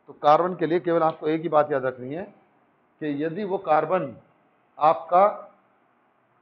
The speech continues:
एसपी टू हाइब्रिडाइज है तो double bonded होगा, एसपी हाइब्रिडाइज है तो triple bonded होगा, एसपी थ्री हाइब्रिडाइज है तो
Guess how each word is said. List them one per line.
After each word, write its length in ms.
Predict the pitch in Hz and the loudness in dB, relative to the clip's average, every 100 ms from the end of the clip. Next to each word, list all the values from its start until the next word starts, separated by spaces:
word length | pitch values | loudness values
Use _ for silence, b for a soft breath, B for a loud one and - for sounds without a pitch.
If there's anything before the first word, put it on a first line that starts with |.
| - | -2
एसपी 380 | 151 151 - 185 | -2 -2 -8 -10
टू 200 | 202 185 | -8 -2
हाइब्रिडाइज 560 | 175 185 180 185 180 185 | 0 0 0 0 0 0
है 180 | 202 202 | -2 -4
तो 200 | - 135 | -6 -8
double 320 | 117 123 135 | -4 -4 -2
bonded 360 | 151 156 165 175 | -4 -4 -6 -4
होगा, 500 | 175 185 185 185 - | 2 4 4 2 -2
एसपी 320 | 135 - 160 | -10 -8 -2
हाइब्रिडाइज 440 | 156 160 156 160 160 | 2 2 4 2 0
है 60 | |
तो 80 | 165 | -4
triple 320 | - 127 135 139 | -8 -6 -4 -2
bonded 320 | 156 165 160 | -2 0 2
होगा, 260 | 165 180 | 4 4
एसपी 380 | 180 147 - 147 | 2 -2 -10 -12
थ्री 100 | 139 | -2
हाइब्रिडाइज 360 | 135 123 123 117 | -2 -2 -6 -8
है 60 | |
तो 260 | 117 190 | -8 -8